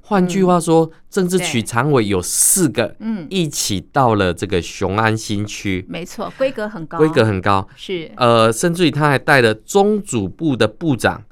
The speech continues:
Speaker 2: 对。
Speaker 1: 李干杰，
Speaker 2: 是。
Speaker 1: 还有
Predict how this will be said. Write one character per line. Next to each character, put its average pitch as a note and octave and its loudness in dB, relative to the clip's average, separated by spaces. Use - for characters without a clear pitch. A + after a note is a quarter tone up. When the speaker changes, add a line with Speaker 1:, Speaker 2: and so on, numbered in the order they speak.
Speaker 2:
对。 F3 -12
Speaker 1:
李 F#2 -6
干 B2 0
杰， E2 -6
Speaker 2:
是。 F#3+ -8
Speaker 1:
还 B2+ -2
有 F3 2